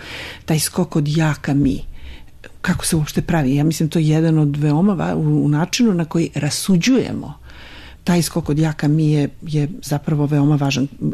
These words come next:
I opet, ako je reč o nekom mehanizmu, kako onda to, to biva? A odgovornost, meni se čini, nigde, ja to s-, neprekidno, čini mi se, a, moram da, da podvučem, ne, a, poričući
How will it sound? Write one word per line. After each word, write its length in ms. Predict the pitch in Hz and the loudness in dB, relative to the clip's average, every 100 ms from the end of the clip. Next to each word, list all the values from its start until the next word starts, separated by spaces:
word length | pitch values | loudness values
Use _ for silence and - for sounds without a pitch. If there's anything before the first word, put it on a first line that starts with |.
| - | 0
I 120 | 156 | 0
opet, 240 | 139 - | 0 -2
ako 180 | 143 - | -2 -2
je 40 | 160 | -2
reč 200 | 156 147 | -2 -2
o 40 | |
nekom 240 | 143 143 | -2 0
mehanizmu, 680 | 143 135 147 151 160 156 147 135 - - - | -2 -2 0 0 2 2 2 -2 -20 -20 -10
kako 280 | - 156 139 | -6 -4 -2
onda 200 | 131 143 | -2 -4
to, 220 | - - - - | -6 -10 -10 -12
to 140 | 147 104 | -8 -6
biva? 300 | 76 - - - - - - - - - | -6 -8 -10 -18 -18 -16 -16 -16 -12 -4
A 160 | 143 - | -2 0
odgovornost, 920 | 156 156 151 147 185 269 262 - - | -2 2 0 2 4 4 4 2 -2
meni 260 | 160 160 208 | -2 2 0
se 180 | - 190 | 0 -4
čini, 440 | - 160 - 147 - - - - | -2 -2 -2 -4 -12 -20 -12 0
nigde, 720 | 151 165 269 254 170 151 143 | 2 4 6 4 2 -2 -2
ja 160 | 170 160 | 0 0
to 140 | - | 0
s-, 140 | 151 - | -4 2
neprekidno, 640 | 170 190 185 175 160 160 - | 4 4 2 2 2 2 0
čini 240 | - 165 | 0 2
mi 80 | 170 | 2
se, 140 | 151 147 147 | 2 0 0
a, 40 | 151 | 0
moram 500 | 147 147 147 160 143 | 2 4 4 4 2
da, 120 | 151 - | 0 0
da 140 | 147 | -4
podvučem, 520 | 147 147 151 151 - 143 - - - - | -2 -2 0 0 -2 -4 -8 -14 -6 2
ne, 580 | 151 151 151 156 151 - | 4 6 6 4 2 -2
a, 40 | 147 - - - - - | -6 -6 -8 -10 -12 -6
poričući 760 | 143 147 214 262 247 220 190 | 0 2 2 0 0 2 2